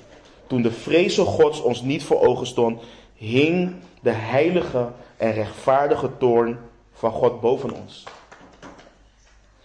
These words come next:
Als we op dat moment gestorven waren in onze zonde,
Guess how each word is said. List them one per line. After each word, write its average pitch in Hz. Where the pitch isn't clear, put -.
Als 151
we 156
op 143
dat -
moment 156
gestorven 151
waren 123
in 117
onze 113
zonde, 110